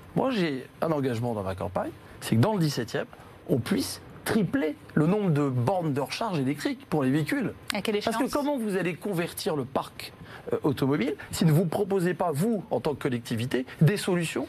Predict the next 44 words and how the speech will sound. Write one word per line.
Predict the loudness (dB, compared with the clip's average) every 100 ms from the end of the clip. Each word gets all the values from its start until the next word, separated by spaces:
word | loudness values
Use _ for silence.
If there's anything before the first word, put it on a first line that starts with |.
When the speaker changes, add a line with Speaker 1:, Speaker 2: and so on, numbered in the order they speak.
| -10 -4
Speaker 1:
à | 0
vos |
Speaker 2:
À | 2
quelle | 4
Speaker 1:
administrés ? | 2 2 2
Speaker 2:
échéance | 0 -2 -2
ce | -4
triplement | -4 -4 -2 -2
des, | -2 -2 -2 -2
des | -2
bornes ? | -2 -2
Speaker 1:
Bah, | -2
écoutez, | -4 -2 -2
sur | 0 -2
la | 0
mandature, | 0 0 0 -2 -2
il |
faut | -4 -6
qu'on | -6
puisse | -6 -2
le | 0
faire, | 0 -2
il |
faut | -4 -6
qu'on | -6
puisse | -4
le | -4
financer. | 0 0 2 0
Mais | -2
franchement, | -2 -4 0 0 0 -4 -8
euh, | -6 -2
moi | -2
je | -2
suis | -4
interpellé | -2 -4 0 0
par | 0 -2
des | -2 -2 0 0
habitants | 2 2 0
qui | 0
me |
disent : « | 2 2
Monsieur | 2 0
le |
maire, | 0 0